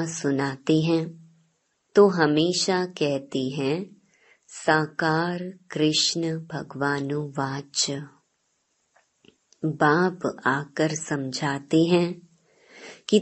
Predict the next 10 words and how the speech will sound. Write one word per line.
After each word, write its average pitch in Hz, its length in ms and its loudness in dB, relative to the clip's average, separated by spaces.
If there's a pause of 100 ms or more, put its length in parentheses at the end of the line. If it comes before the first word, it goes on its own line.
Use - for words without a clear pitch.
(100)
तुमको 202 520 6
अब 160 400 2
मैं 180 300 0
राजाई 160 680 0 (140)
प्राप्त 147 500 -2 (120)
करा 143 380 -4
रहा 143 420 -4
हूँ 170 400 -2 (840)
इस 196 320 6
राजयोग 151 1200 2